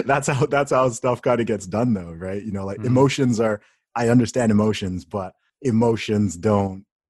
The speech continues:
Speaker 1: they can be the fuel, but if it's just emotions flying out everywhere, outrage, anger,
Speaker 2: Yeah, that
Speaker 1: rage,
Speaker 2: clouds
Speaker 1: you know,
Speaker 2: judgment.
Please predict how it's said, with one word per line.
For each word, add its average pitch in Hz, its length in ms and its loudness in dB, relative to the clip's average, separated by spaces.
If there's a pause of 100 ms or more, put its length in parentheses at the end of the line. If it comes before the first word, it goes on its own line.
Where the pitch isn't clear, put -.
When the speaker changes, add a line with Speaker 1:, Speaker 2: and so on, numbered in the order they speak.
(180)
Speaker 1:
they 113 220 0
can 135 140 0
be 113 100 0
the 98 100 -4
fuel, 101 520 0 (200)
but 95 500 0 (400)
if 104 420 -12
it's 101 160 -4
just 101 240 -6
emotions 101 420 -4
flying 98 340 -2
out 98 180 2
everywhere, 90 720 -6 (140)
outrage, 110 680 -6
anger, 104 500 -2 (300)
Speaker 2:
Yeah, 110 260 2
that 107 60 4
Speaker 1:
rage, 101 120 -2
Speaker 2:
clouds 104 340 0
Speaker 1:
you - 40 -10
know, - 20 -10
Speaker 2:
judgment. 101 420 -2